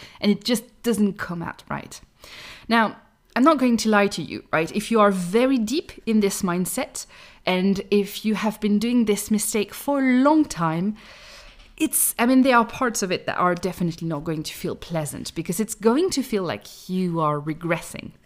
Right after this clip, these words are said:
I mean, it's not worse than actually feeling like you are blocked, like you can't, you can't speak French at all. But it's going to feel like you are regressing because,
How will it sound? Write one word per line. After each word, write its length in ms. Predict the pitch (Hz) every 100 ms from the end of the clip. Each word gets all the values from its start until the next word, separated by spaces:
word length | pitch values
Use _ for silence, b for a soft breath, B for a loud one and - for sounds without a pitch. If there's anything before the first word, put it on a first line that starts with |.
| _
I 20 | 175
mean, 160 | 147 B B B
it's 160 | - 165
not 240 | 262 202
worse 240 | 208 202 -
than 220 | 170 170
actually 500 | 190 - 190 170 - b b b
feeling 420 | - 208 208 170
like 240 | 143 -
you 100 | 170
are 80 | 160
blocked, 360 | 151 175 - -
like 320 | 147 127 -
you 60 | 165
can't, 500 | - 196 - - - _
you 120 | 165
can't 280 | 170 - 165
speak 320 | - - 202
French 280 | - 156 147 -
at 120 | -
all. 220 | - - B B B
But 160 | - -
it's 200 | 202 214
going 340 | 208 233 277 277
to 120 | 262
feel 220 | - 185
like 240 | 160 117 175
you 80 |
are 80 | 160
regressing 600 | 156 151 151 - - - - _ _ _ _ _ -
because, 400 | 202 202 190 -